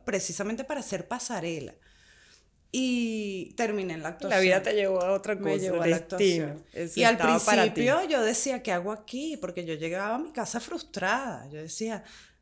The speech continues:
Speaker 1: "No, yo no sirvo para esto. Además, todo el mundo me chalequea. No sirvo. ¿Qué hago yo aquí?".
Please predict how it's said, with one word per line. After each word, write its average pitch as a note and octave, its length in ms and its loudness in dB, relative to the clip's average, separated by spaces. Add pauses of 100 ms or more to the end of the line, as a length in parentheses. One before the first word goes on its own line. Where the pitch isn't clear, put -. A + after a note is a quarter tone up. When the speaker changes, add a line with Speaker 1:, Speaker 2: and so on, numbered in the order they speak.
Speaker 1:
"No, F#3+ 400 -6
yo D#4+ 120 -6
no A#3 80 -4
sirvo D4+ 320 -8
para D4 240 -4
esto. E4 480 -6
Además, A3 320 -4
todo C4 100 0
el C4+ 60 -2
mundo D#4 260 -2
me G4 120 -4
chalequea. C#4 880 -4
No A#3+ 260 -2
sirvo. F4 1040 -2
¿Qué B3+ 140 0
hago A#3+ 240 2
yo E4 140 -2
aquí?". F4+ 360 -2